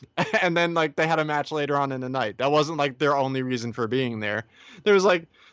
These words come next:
that was, like, a warm-up or some shit. And, like, it, so many times they did that type of shit. Um,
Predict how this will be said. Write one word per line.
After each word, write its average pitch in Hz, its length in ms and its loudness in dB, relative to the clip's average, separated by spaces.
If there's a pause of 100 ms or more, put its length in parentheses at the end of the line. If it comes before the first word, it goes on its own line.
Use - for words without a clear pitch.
that 202 100 -2
was, 196 120 0
like, 185 100 2
a 156 100 4
warm-up 151 540 2
or 113 80 -4
some 135 200 -6
shit. 123 320 -2 (380)
And, 160 120 -6
like, 160 160 -2
it, 147 220 -10 (260)
so 196 340 2
many 185 220 0
times 139 420 -2
they 117 100 -4
did 113 200 -6
that 110 160 0
type 110 220 -4
of 101 100 -10
shit. 101 340 -6
Um, 113 400 0